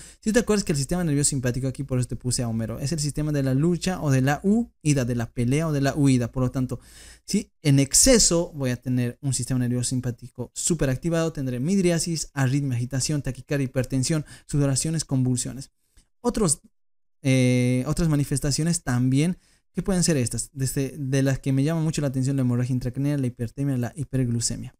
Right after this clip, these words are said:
¿ok? Que lo vamos a ver a detalle, vamos a explicarles de dónde viene cada una de estas. Bien, y en las contraindicaciones, obviamente, para lo que está en exceso, no, no puedo dar, por ejemplo, en un shock hipovolémico, en una insuficiencia coronaria, porque voy a producir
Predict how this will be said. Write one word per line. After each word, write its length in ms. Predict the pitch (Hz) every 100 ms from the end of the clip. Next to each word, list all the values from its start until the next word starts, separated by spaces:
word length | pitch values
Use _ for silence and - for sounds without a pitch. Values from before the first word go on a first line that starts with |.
| -
¿ok? 80 | 139
Que 600 | 202 - - - - 147
lo 60 |
vamos 160 | 151 170
a 60 | 170
ver 80 |
a 40 | 151
detalle, 400 | 139 151 170 151
vamos 200 | 127 131
a 40 |
explicarles 420 | 123 127 131 127
de 100 | 127
dónde 240 | 120 127 123
viene 240 | 120 123
cada 240 | - 117 113
una 160 | 110
de 80 | 107
estas. 320 | - - - _ _ _ _ _ _ _
Bien, 160 | 147 127
y 80 | 175
en 60 |
las 200 | 214 - _ -
contraindicaciones, 880 | 240 214 165 135 127 180 214 226 - - _
obviamente, 720 | - 196 175 170 180 214 240 -
para 240 | 139 127
lo 260 | 123 123 120
que 480 | - 143 143 98 123
está 520 | - - 131 131 131
en 160 | 127 117
exceso, 540 | 117 139 131 185 202 _ _ _
no, 240 | - 139 139
no 180 | 147 147
puedo 220 | 156 143
dar, 180 | 147 -
por 140 | 131
ejemplo, 200 | 131 139
en 80 | 131
un 100 | 131
shock 240 | - 135
hipovolémico, 680 | 127 127 120 123 143 139 139
en 80 | 131
una 120 | 131
insuficiencia 500 | 127 120 127 127 131
coronaria, 760 | - 123 120 120 143 135 135
porque 200 | 127 120
voy 80 | 123
a 60 | 120
producir 400 | 123 117 120